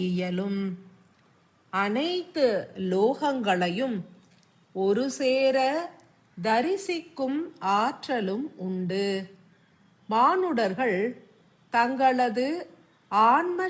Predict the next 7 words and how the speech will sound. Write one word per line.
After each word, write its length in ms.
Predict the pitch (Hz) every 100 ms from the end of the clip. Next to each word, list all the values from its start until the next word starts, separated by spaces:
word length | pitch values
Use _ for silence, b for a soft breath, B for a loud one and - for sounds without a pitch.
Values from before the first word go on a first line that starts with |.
| -
சக்தியினை 1000 | - 226 226 - 302 262 202 185 208 196 190 240 - _ _ _ _ _ _ _ _
பூரணமாக 920 | 285 320 392 381 320 247 220 202 269 330 214
உணர 280 | 196 196 185
வேண்டும். 600 | 180 185 180 190 190 190 185 - - _ _ _ _ b b b b b b b b _
ஸ்ரீ 300 | - 214 220 226 277 392 - - _ _ -
தபோதனராகிய 1500 | 233 233 311 370 381 359 339 311 277 277 269 277 262 254 277 349 349 - - 185
யாமும் 640 | 190 190 190 190 262 190